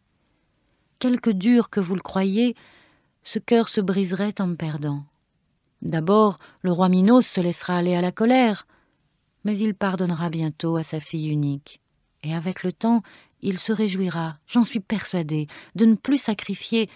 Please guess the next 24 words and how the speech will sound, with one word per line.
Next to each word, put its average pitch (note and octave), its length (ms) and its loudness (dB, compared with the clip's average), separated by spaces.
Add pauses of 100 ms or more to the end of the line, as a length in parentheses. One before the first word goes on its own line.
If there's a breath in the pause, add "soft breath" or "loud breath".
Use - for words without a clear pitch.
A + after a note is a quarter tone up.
(140 loud breath)
sept - 380 -4
jeunes G3+ 200 0
garçons F#3+ 520 -4 (400)
et F3+ 80 -4
sept G#3 320 -2
jeunes F3 220 0
filles F3+ 320 -4
d'Athènes E3 560 -2 (320 soft breath)
à F3 80 -2
la E3+ 100 2
voracité D#3+ 640 -4
du D3 100 -2
Minotaure. C#3+ 760 -4 (960)
J'ai G3 140 -6
sauvé A3+ 320 2
votre G#3 280 -2
vie, G#3 220 0
Thésée, G#3 420 0 (480 loud breath)
autant A#3 400 4
pour G#3 160 0
l'amour G3+ 380 2
de G3 80 -2
mon F3+ 180 0
père G3+ 460 -4